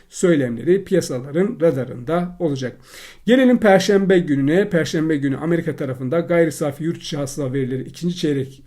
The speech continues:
açıklanacak. Yüzde üç nokta üç bekleniyor. İstikaklarından yararlanma başvuruları var. On beş otuzda iki yüz otuz beş bin bekleniyor. İki yüz otuz beş binin üzerinde gelecek veri piyasalar için iyi. Çünkü istihdam zayıflıyor. Bu da fed'in faiz indirim sürecini kolaylaştırır.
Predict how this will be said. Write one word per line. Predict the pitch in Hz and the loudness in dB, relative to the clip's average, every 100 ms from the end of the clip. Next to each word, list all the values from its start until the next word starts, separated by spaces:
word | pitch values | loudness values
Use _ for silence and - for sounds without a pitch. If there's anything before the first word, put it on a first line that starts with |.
| - | -14
açıklanacak. | 165 - 143 123 120 196 196 - - - - | -12 -10 -8 -8 -2 -2 -2 -16 -20 -14 -6
Yüzde | 190 147 | -2 0
üç | 175 180 | -2 -4
nokta | 165 135 - | -6 -6 -8
üç | - 175 - | -10 -10 0
bekleniyor. | 190 180 208 196 185 190 - - | 2 2 0 4 4 2 -4 -14
İstikaklarından | 175 - 190 185 170 170 170 | -12 -6 0 2 2 2 2
yararlanma | 156 160 156 156 147 139 | 2 2 2 0 0 0
başvuruları | 151 165 202 196 170 180 | 0 -2 -4 0 2 4
var. | 190 190 - | 2 2 -6
On | 165 156 | -8 -4
beş | 160 156 | -4 -6
otuzda | 135 143 160 185 - - _ - | -8 -4 -4 -4 -8 -20 _ -18
iki | - | -4
yüz | 190 170 | -4 -2
otuz | 175 170 131 | -6 -6 -2
beş | 165 180 | 0 0
bin | 180 180 - | -2 -2 -2
bekleniyor. | 170 175 185 180 185 185 | -2 0 2 4 2 -2
İki | - 185 | -10 -6
yüz | 180 | -6
otuz | 170 170 143 | -6 -6 4
beş | 196 196 | 4 4
binin | 151 139 127 | -4 -4 -6
üzerinde | 175 143 156 160 208 | -6 -2 0 0 0
gelecek | 147 151 135 131 - | 0 -2 -2 -4 -6
veri | 143 190 | -8 -4
piyasalar | 170 143 151 139 | -4 -4 -8 -8
için | 131 135 139 | -10 -8 -6
iyi. | 143 139 190 233 233 - - | -4 -2 0 -2 -4 -16 -20
Çünkü | - 170 - | -10 -8 -8
istihdam | - 175 175 - 180 196 | -8 -10 -8 -4 -2 -2
zayıflıyor. | 131 151 160 175 160 180 | -2 -4 -2 0 0 0
Bu | 143 | -2
da | 165 | -4
fed'in | - 143 175 | -4 -2 -2
faiz | 175 156 139 | -2 -4 -4
indirim | 139 127 | -4 -6
sürecini | 120 180 135 127 180 180 | -6 -4 -4 -4 -6 -4
kolaylaştırır. | 165 143 127 120 - 135 233 | -4 -2 -4 -8 -10 -6 -6